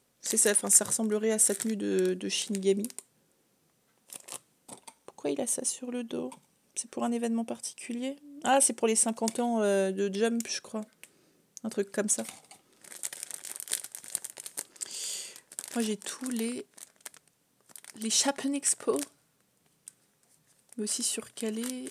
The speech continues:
et le Virtual Calais. J'ai un aveu à te faire, je n'ai jamais lu un seul manga de ma vie. Ah ! <laughs> Bah là, il y a beaucoup de trucs, hein, qui se rapportent, euh, au manga. Après, 'fin, moi, je suis hyper fan de tout ce qui est la culture japonaise, les mangas.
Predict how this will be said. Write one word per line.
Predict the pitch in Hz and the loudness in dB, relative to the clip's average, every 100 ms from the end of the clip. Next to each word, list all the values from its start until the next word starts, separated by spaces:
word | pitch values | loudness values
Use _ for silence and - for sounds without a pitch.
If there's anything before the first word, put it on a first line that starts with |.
| - | -8
et | 202 | -6
le | |
Virtual | 196 226 - 233 226 | -4 -4 -4 -4 -4
Calais. | - 220 220 233 - - - - - - - - - - | -4 -4 -4 -4 -8 -12 -12 -6 -4 -4 -8 -12 -12 -6
J'ai | - | 0
un | 196 | 2
aveu | 196 208 | 2 0
à | 233 | -2
te | 226 | -4
faire, | - 226 233 226 | -6 -6 -4 -6
je | 214 | -4
n'ai | 202 | -2
jamais | 208 208 | -2 -2
lu | 208 | -2
un | 226 | -2
seul | 214 214 208 | -2 -2 -2
manga | 202 202 220 | -4 -2 -2
de | 214 | 0
ma | 202 | 0
vie. | 220 226 - - - - - - - | -2 -4 -10 -8 -8 -8 -10 -2 10
Ah ! | 302 359 220 | 12 12 12
<laughs> | 226 - - - 370 - - - - - - | 6 4 -2 -2 -2 -4 -12 -12 -8 -8 6
Bah | 214 | 10
là, | 226 | 12
il | 254 | 12
y | |
a | 220 | 10
beaucoup | 202 226 | 8 2
de | 220 | 2
trucs, | - 226 202 | 2 2 2
hein, | 196 | 2
qui | - | 4
se | - | 6
rapportent, | 196 196 196 - 196 | 6 4 0 2 6
euh, | 175 165 160 170 180 180 - - - - - - | 8 8 4 2 -2 0 2 0 -2 -8 -2 0
au | 190 | 2
manga. | 180 170 - | 6 6 6
Après, | - 175 226 | 6 6 4
'fin, | - 190 | 4 2
moi, | 196 | 2
je | |
suis | - - | 0 0
hyper | 202 - 190 | 0 2 2
fan | - 196 | 6 4
de | 196 | 6
tout | 175 196 | 0 0
ce | - | 2
qui | 190 | 4
est | |
la | 175 | 2
culture | - 175 - 180 | 0 -4 -4 -2
japonaise, | 185 185 180 190 190 | 0 2 2 2 2
les | |
mangas. | 170 170 233 | 0 0 -4